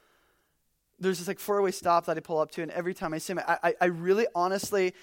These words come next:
I'm not the most compassionate person, just to be transparent, but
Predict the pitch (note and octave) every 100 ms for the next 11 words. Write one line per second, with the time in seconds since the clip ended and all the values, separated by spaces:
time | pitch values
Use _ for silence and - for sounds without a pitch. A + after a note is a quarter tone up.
0 | - - F#3+ G#3+ A#3 G#3 F#3+ G3 G3 E3
1 | E3 F3 F3+ D#3+ - E3 - F3+ F3+ F3
2 | D#3+ - D#3+ D#3+ D#3+ D3 - D#3 E3+ -
3 | - - E3 A3